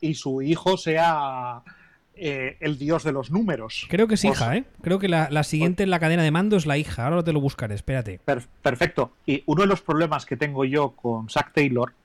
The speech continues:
Speaker 1: que puede ser, esto es una percepción personal y puede estar completamente equivocado, es que me cuesta ver a Zac Taylor como alguien con un peso específico suficiente para coger los Bengals y modernizarlos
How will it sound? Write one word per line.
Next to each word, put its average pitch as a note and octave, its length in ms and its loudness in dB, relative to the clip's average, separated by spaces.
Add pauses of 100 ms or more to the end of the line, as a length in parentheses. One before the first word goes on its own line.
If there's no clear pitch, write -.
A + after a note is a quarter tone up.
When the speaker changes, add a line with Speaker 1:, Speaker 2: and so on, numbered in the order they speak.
(200)
Speaker 1:
que C3 140 0
puede C3 300 2
ser, B2 340 -2 (260)
esto C3 140 0
es E3+ 100 2
una D#3+ 100 2
percepción D3 400 0
personal C#3+ 440 0
y B2 40 2
puede C3+ 200 0
estar B2+ 180 0
completamente B2 400 -2
equivocado, B2 540 0 (640)
es E3+ 180 4
que E3+ 320 0 (400)
me C#3+ 340 -4
cuesta F3+ 400 2
ver E3 200 2
a E3 140 2
Zac - 280 -4
Taylor E3+ 420 0
como B2+ 300 -4
alguien C3 400 -4 (400)
con C#3 240 -4
un D#3+ 160 -2
peso F3 320 2
específico C#3+ 600 -4
suficiente E3+ 840 4 (540)
para C3 300 2
coger F3 280 -2
los D3 200 2
Bengals D#3+ 640 0
y C#3 100 -6
modernizarlos B2 880 -6